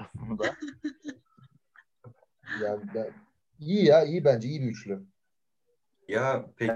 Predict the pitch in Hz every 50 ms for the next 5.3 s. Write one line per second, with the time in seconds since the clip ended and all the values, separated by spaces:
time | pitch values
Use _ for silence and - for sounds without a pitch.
0 | 113 123 123 117 113 - 135 135 143 143 139 - _ _ _ _ _ _ _ _
1 | _ - - - 131 131 139 139 143 143 139 135 139 147 156 147 151 123 110 104
2 | 98 98 95 92 87 90 104 101 98 92 - - - - 101 101 95 101 104 104
3 | 101 - - - _ - - 92 90 90 85 85 87 92 98 101 101 107 107 107
4 | 107 113 113 110 117 117 117 - 123 123 120 123 127 131 143 139 113 104 92 92
5 | 101 104 101 - -